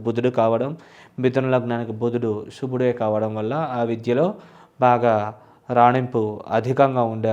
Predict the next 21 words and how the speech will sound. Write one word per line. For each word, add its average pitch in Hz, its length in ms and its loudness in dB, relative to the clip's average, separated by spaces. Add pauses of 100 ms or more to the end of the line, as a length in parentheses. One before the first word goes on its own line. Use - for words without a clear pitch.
(120)
అవకాశం 107 420 -6
ఉంటుంది. 110 360 -6 (1000)
అలాగే 127 440 4 (2000)
ఈ 120 100 0
యొక్క 123 200 4
వ్యాపారస్తులు 123 920 6
కూడా 127 160 6
వ్యాపారాల్లో 113 760 4 (800)
రాణింపు 123 600 4 (320)
బాగా 117 320 6
అధికంగా 120 480 0
ఉండే 113 240 0
అవకాశం 110 380 -2 (120)
ఉంది. 123 220 0 (680)
ఈ 127 80 0
యొక్క 127 180 0 (140)
విద్యార్థులకి 131 680 2
మే 123 100 6 (140)
రెండు 123 260 2
తర్వాత 113 380 4
నుంచి 117 240 -4